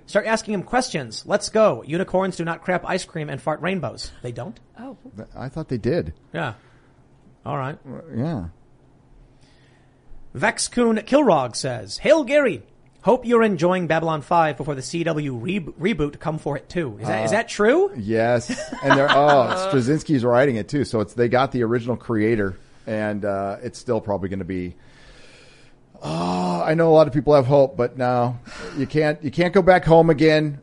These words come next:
Speaker 3: And even if the original creator comes back, they're gonna capitulate to,
Speaker 1: Oh, yeah.
Speaker 3: especially it's on the C W.
Speaker 1: Did you like Picard?
Speaker 3: No, I, oh, I hated Picard.
Speaker 1: Really?
Speaker 3: As I hated it with a passion. I couldn't stand it.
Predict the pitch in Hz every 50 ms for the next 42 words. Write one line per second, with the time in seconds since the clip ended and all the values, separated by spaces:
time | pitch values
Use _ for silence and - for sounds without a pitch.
0 | _ - 139 127 127 123 123 120 120 120 139 139 139 135 143 139 131 - - 135
1 | 127 117 123 127 107 120 135 123 - 131 127 120 113 113 - 123 110 107 - -
2 | 113 110 107 107 - 117 113 110 110 104 117 110 95 110 113 101 - 110 98 101
3 | 98 95 95 - - 104 92 92 92 92 87 90 - - 117 117 113 107 101 95
4 | - 131 131 - - 104 92 - - 101 92 87 80 - - - 101 85 73 76
5 | 76 73 73 73 73 76 - _ _ _ - - 170 135 208 214 202 202 202 -
6 | - - 143 131 143 156 - _ _ _ - - - - - - - - - _
7 | - 98 113 104 95 90 95 101 - - 104 95 90 90 95 101 90 85 85 78
8 | - - 139 170 202 226 247 254 - 117 101 95 85 90 87 95 95 95 92 92
9 | 92 95 90 92 - 85 - - - 92 87 90 90 120 87 82 82 78 - 90
10 | - 104 92 87 - - - - 85 82 82 85 85